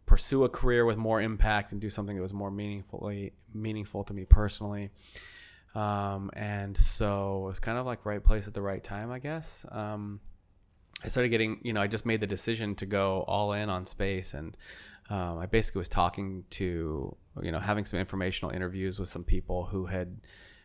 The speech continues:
made some investments. There wasn't a whole lot going on back then, but had made some investments or were involved on, you know, sort of the business side. And I was, like, just asking, you know,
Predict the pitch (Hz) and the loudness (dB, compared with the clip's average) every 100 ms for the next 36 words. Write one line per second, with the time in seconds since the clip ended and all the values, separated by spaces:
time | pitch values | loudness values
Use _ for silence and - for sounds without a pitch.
0 | _ _ 110 104 110 101 98 92 - 95 | _ _ 0 2 0 2 2 2 0 -2
1 | 92 87 - 92 95 92 92 92 87 85 | -2 -8 -6 -2 -2 -4 -4 -4 -4 -6
2 | 87 90 82 80 - 85 85 76 - - | -4 -4 -4 -6 -8 -8 -6 -8 -10 -18
3 | - 95 101 104 98 98 92 87 90 92 | -12 -8 -4 -4 -2 -2 0 -2 -2 -6
4 | 92 90 90 82 85 92 87 85 78 80 | -4 -6 -4 -6 -6 -4 -2 -4 -6 -6
5 | 82 - 90 82 - 87 76 85 90 87 | -6 -8 -8 -8 2 2 2 -8 -8 -6
6 | 85 - 82 80 82 - - - - - | -10 -8 -8 -6 -10 -14 -20 -20 -20 -20
7 | - _ 117 104 98 95 95 92 92 87 | -20 _ -4 -2 0 -2 0 0 0 -2
8 | - 95 92 104 - 95 95 92 | -4 -2 0 2 0 -4 -4 -6